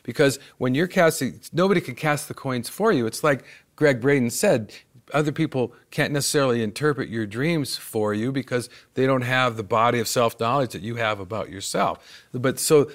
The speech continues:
the energy, the way the coins land is related to your energy. You can't control it. It seems completely random, but it's much more connected to you than if you hit a button on a computer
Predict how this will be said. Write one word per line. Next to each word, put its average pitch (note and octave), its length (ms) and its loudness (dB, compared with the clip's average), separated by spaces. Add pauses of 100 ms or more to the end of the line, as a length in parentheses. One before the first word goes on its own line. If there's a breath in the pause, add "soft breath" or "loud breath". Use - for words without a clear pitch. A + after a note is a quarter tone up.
(120 loud breath)
the C3 100 0
energy, D3+ 560 4 (340 loud breath)
the B2+ 100 0
way E3+ 180 6
the F#3 100 4
coins E3 320 0
land E3+ 220 2
is A#2 100 -4
related C#3 440 2
to B2 100 -6
your A#2 120 0
energy. C3+ 380 0
You G#2 140 -4
can't B2+ 240 -2
control F#3 460 2
it. F#3+ 320 -2 (240)
It - 60 -20
seems F#3+ 300 0
completely B2 480 -2
random, A#2+ 540 0 (220 soft breath)
but A#2+ 80 0
it's A#2+ 160 -2
much E3 200 2
more D#3 140 2
connected C3 480 -2
to A#2 100 -6
you D#3 180 6
than A#2 160 0
if A2+ 120 -4
you A2 80 -4
hit C3 160 0
a A#2 40 0
button B2 300 -2
on A2 140 -2
a G#2 40 -8
computer A#2+ 560 -4